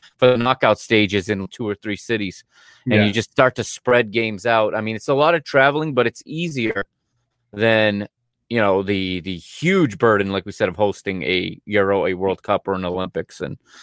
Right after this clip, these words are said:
Speaker 2: Well,
Speaker 1: I mean
Speaker 2: and, I mean, that, that's also another thing. And again, call me, you know,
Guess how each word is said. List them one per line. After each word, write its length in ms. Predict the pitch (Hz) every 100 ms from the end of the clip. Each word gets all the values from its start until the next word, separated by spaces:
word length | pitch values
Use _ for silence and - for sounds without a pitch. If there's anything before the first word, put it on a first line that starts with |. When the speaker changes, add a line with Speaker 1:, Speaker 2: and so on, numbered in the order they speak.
| -
Speaker 2:
Well, 200 | - 202
Speaker 1:
I 60 | 190
mean 200 | 185 220
Speaker 2:
and, 100 | 220 _ _ _ -
I 60 |
mean, 360 | 202 214 180 143
that, 380 | 208 220 - 156
that's 260 | 233 220
also 320 | 196 165 156
another 280 | 120 117 117
thing. 200 | 107 104
And 160 | 107 110
again, 440 | 123 120 127 120
call 260 | 110 - 123
me, 260 | 123 113 113
you 220 | 123 120
know, 220 | 101 101